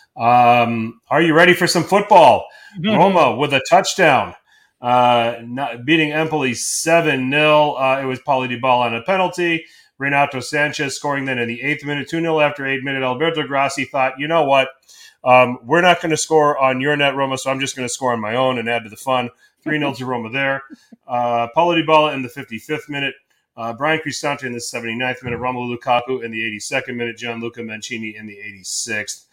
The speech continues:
Speaker 2: Hmm.
Speaker 1: Um, and, uh, the, <laughs> the, the laughable thing is the expected goals for Roma was two point four. So
Speaker 2: Wow.
Speaker 1: that's like saying there's, like, four or five of those goals they shouldn't have scored.
Speaker 2: Yeah.
Speaker 1: I don't know how you can say that. <laughs> So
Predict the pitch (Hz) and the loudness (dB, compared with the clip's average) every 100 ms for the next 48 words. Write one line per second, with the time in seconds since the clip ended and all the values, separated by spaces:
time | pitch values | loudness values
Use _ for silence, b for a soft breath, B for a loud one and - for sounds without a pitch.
0 | - 87 82 107 107 107 107 107 104 101 | -20 -20 -14 0 2 4 2 0 -6 -10
1 | 98 95 _ _ B B B B _ _ | -12 -16 _ _ B B B B _ _
2 | _ - 110 117 117 120 113 107 - - | _ -8 -2 -2 0 0 0 -2 -6 -6
3 | - - - - - 131 127 123 139 156 | -6 -12 -18 -14 -6 0 2 4 6 6
4 | 190 147 139 143 139 131 127 120 - 139 | 4 0 2 2 2 0 -2 -2 0 0
5 | 139 147 156 160 160 160 156 160 127 123 | 0 0 4 4 4 2 4 2 0 -2
6 | 156 143 139 139 131 139 113 95 - B | -2 -2 -2 -4 -4 -4 -4 -6 -14 B
7 | B B - 139 131 151 151 156 151 - | B B -2 0 4 2 2 0 0 -2
8 | 156 156 147 139 135 135 127 120 143 139 | 2 2 2 0 -2 -2 -4 -4 -4 -2
9 | 135 135 127 131 117 120 120 120 120 117 | -2 2 2 0 -4 -4 -4 -4 -4 -2
10 | 120 - 131 117 110 110 127 113 92 - | -4 -4 -4 -4 -8 -10 -8 -8 -8 -14
11 | _ 104 87 - - 123 139 139 131 139 | _ -10 -10 -12 -6 -2 -2 -2 0 0
12 | 135 123 117 113 123 113 92 80 - 117 | 0 -2 -4 -4 0 0 -2 -10 -12 -12
13 | - 185 - - - 117 101 | -6 -6 -4 -8 -4 -4 -4